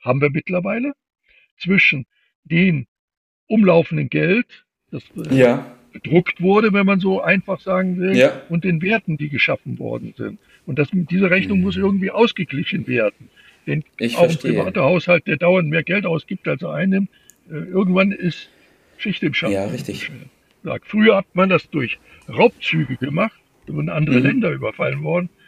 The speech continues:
Speaker 1: Aber wer will heute das empfehlen, dass wir da einen Krieg für anzetteln? So, das ist die Problematik. Die Rechnung muss also ausgeglichen werden, das Missverhältnis zwischen der
Speaker 2: Ich
Speaker 1: Geldmenge
Speaker 2: verstehe, ja.
Speaker 1: und den realen Werten.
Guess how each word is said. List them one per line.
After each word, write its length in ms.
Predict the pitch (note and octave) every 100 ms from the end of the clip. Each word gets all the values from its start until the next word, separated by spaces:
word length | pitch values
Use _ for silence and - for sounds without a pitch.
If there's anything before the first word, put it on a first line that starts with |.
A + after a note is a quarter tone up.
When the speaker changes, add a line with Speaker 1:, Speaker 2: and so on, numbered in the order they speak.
| _
Speaker 1:
Aber 260 | D3 D3 C#3
wer 160 | D#3 D#3
will 360 | E3+ E3 - -
heute 300 | C3 F3+ E3+
das 200 | F3 F#3+
empfehlen, 480 | D3+ - E3 F3
dass 160 | E3 C#3
wir 80 | D3+
da 280 | D#3 D3+ D#3+ _ _
einen 100 | F3+
Krieg 280 | - C#4+ -
für 220 | - G#2+ - _
anzetteln? 580 | - G2 - - - - - _ _ -
So, 180 | - E2+ _
das 220 | B2 D3 G3+
ist 140 | -
die 80 | G3
Problematik. 720 | - E3 D3+ A#2+ C3 - A3+
Die 100 | E3+ G2
Rechnung 420 | E3+ - G3 A#3+ -
muss 240 | D3+ -
also 360 | - E3+ C4 B3+ _ _ _ _
ausgeglichen 880 | - D#3+ F#3 - D3 - A#2 - D3
werden, 220 | C#3+ F#3+
das 200 | E3+ -
Missverhältnis 840 | G3 - - B2+ F3 - F#3+ F#3+ _ _ _ _ _ -
zwischen 420 | D#3+ C3 D3+ C3 _ - -
der 80 | -
Speaker 2:
Ich 80 | A#2
Speaker 1:
Geldmenge 200 | D3+ F3 - E3 -
Speaker 2:
verstehe, 140 | - F3+
ja. 160 | - E3
Speaker 1:
und 160 | D3+
den 160 | E3+ D#3
realen 600 | D3+ E3 A#2 C#3 D#3+ D3
Werten. 540 | B2 A2 - F3 F#3+